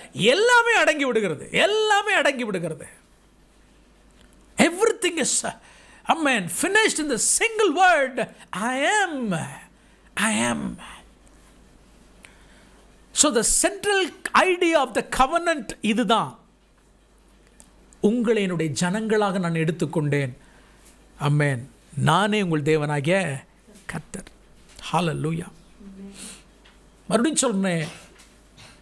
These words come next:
Speaker 1: புதிய உடன்படிக்கை புரிந்து கொள்ள வேண்டும் என்றால், ஒவ்வொரு உடன்படிக்கையிலும் இருக்கக்கூடிய இந்த சிறப்பு அம்சங்களை நீங்க என்ன செய்யணும்? கற்றுக்கொள்ள வேண்டும். ஹல்லேலூயா. See, the covenant was initiated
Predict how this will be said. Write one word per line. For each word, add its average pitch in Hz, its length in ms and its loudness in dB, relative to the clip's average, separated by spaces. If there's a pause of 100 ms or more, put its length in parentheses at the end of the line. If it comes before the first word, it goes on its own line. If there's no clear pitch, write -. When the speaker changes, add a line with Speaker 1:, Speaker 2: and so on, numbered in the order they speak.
(340)
Speaker 1:
புதிய 208 260 2
உடன்படிக்கை 208 500 0
புரிந்து 233 380 -2
கொள்ள 190 180 2
வேண்டும் 165 300 -2
என்றால், 156 400 0 (840)
ஒவ்வொரு 277 800 2
உடன்படிக்கையிலும் 294 800 -2
இருக்கக்கூடிய 247 420 -2
இந்த 220 180 0
சிறப்பு 302 600 0
அம்சங்களை 262 560 -2
நீங்க 196 140 -2
என்ன 208 120 -2
செய்யணும்? 147 300 -6
கற்றுக்கொள்ள 196 540 -6
வேண்டும். - 240 -20 (760)
ஹல்லேலூயா. 180 500 0 (1600)
See, 202 500 0 (560)
the - 260 0
covenant 294 360 0
was 262 220 2 (140)
initiated 262 680 -2